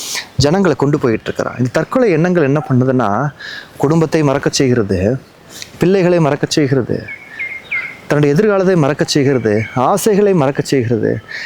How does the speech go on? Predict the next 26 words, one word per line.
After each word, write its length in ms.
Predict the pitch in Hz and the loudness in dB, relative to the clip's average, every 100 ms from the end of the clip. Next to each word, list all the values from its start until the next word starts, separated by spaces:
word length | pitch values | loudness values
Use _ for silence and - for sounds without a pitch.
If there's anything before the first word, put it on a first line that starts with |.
| - - | -14 -2
நம்மை 300 | 113 135 170 | 0 2 2
நாமே 440 | 180 180 180 175 165 175 - | 2 2 2 2 0 -2 0
மறந்து 340 | 120 185 214 | 2 2 2
விடும்படியான 560 | 185 165 160 160 165 160 135 143 - | 4 4 2 2 2 2 0 -2 -2
ஒரு 160 | 131 127 | 0 0
சூழ்நிலையை 640 | - 208 202 170 139 175 - - - - | 2 2 4 4 2 2 -2 -12 -20 -4
நமக்கு 300 | 117 120 117 | 0 0 0
தந்து 540 | 135 151 151 123 131 147 - - - - - | 0 2 2 2 2 -2 -8 -20 -20 -6 -2
நம் 160 | 131 | 2
உயிரை 360 | 143 160 208 190 | 2 2 2 2
மாய்த்து 360 | 135 147 175 185 | 2 2 0 0
கொள்ள 180 | 147 123 | 0 0
செய்கிறது. 400 | 120 107 107 101 | 0 0 0 -2
பாருங்க, 560 | 107 120 113 98 104 127 - - - | 0 0 0 0 -2 -4 -12 -20 -6
இந்த 120 | 127 123 | -2 0
பிசாசானவன் 580 | 165 226 220 190 170 170 | 0 0 0 0 0 0
இப்படியான 400 | 131 175 247 147 | 0 0 2 2
எண்ணங்கள் 380 | 139 208 190 156 | 2 2 2 2
நம்முடைய 260 | 127 120 113 | 2 2 0
மனங்கள்ல 300 | 143 160 123 | 0 0 2
வைக்கிறது 360 | 110 123 - 90 | 0 -2 -6 -4
உண்டு. 260 | 98 - - - - - - - | -6 -8 -10 -18 -18 -16 -14 -6
அதனால 360 | 117 190 214 220 | -2 0 0 0
தான் 100 | 165 | 0
ஆண்டவர் 340 | 175 175 - | 2 0 0
சொல்றாரு, 380 | 113 113 95 | 0 0 0